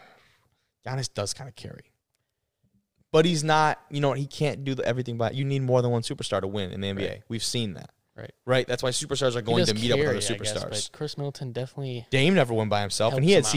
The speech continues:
Speaker 2: him out.
Speaker 1: C J McCollum.
Speaker 2: He do, he, he do have him.
Speaker 1: Right?
Speaker 2: Yeah.
Speaker 1: And he hasn't won by himself.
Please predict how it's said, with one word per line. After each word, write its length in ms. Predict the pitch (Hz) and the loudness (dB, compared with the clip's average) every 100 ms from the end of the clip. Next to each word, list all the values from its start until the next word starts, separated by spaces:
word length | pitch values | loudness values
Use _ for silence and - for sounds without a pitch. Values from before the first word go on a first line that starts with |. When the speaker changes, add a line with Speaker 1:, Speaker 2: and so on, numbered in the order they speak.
| 139 | 2
Speaker 2:
him 140 | 135 | 2
out. 40 | 127 | 2
Speaker 1:
C 80 | 175 | 0
J 60 | |
McCollum. 220 | 156 - 123 | -2 -4 -14
Speaker 2:
He 100 | 131 | -16
do, 160 | 123 117 - | -10 -8 -8
he, 180 | 127 123 - _ _ _ | -12 -12 -16 _ _ _
he 60 | 120 | -10
do 180 | 127 | -6
have 200 | 131 139 110 | -4 -4 -8
him. 120 | 104 _ _ _ | -14 _ _ _
Speaker 1:
Right? 280 | 120 160 - _ - | 2 2 0 _ -12
Speaker 2:
Yeah. 220 | 117 104 _ _ _ _ _ - | -10 -10 _ _ _ _ _ -10
Speaker 1:
And 80 | 117 | -2
he 120 | 143 | 2
hasn't 300 | 151 110 104 | 2 2 -2
won 160 | 104 104 | -2 0
by 260 | 101 98 - | 0 0 -4
himself. 640 | 143 131 113 - 104 123 | -2 -2 0 2 2 -2